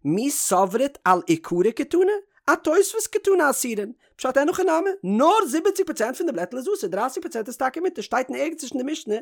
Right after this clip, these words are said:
אז די גאנצע בלעטל איז אויס. איז נישט קיין ראיה פון דער משנה.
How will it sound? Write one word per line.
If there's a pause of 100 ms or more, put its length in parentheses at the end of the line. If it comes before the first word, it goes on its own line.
(300)
אז
די
גאנצע
בלעטל
איז
אויס. (520)
איז
נישט
קיין
ראיה
פון
דער
משנה.